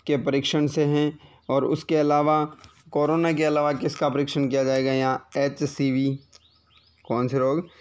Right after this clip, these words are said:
एचसीवी। कोरोना के अलावा एचसीवी, एच वन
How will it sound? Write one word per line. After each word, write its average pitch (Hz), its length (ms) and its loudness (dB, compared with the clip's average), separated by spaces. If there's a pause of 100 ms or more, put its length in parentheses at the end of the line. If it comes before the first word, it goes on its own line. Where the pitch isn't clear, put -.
(260)
एचसीवी। 127 720 -2 (3750)
कोरोना 139 420 2
के 139 100 0
अलावा 135 400 2 (440)
एचसीवी, 131 1700 -2 (1300)
एच 131 320 0
वन 151 420 0